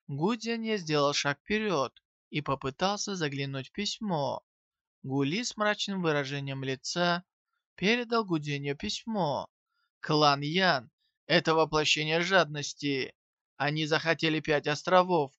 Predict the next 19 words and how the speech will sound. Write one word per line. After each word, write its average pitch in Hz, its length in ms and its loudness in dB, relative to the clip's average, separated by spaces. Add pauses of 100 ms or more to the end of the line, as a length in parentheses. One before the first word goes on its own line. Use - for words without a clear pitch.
(180)
чтобы 160 380 -4
замять 180 400 2
этот 147 260 -2
вопрос». 180 680 2 (960)
«Пять 208 380 -2
островов?» 165 720 0 (800)
Лицо 139 480 -2
Гу 220 160 -2
Дянье 208 380 -4
искривилось. 190 960 -6 (380)
Он 135 260 -6
тут 208 280 -4
же 220 100 -4
прочитал 147 540 -2
письмо 143 400 -6
и 156 60 -2
вскрикнул. 156 800 -6 (580)
«Облачный 175 640 2
остров? 233 680 -2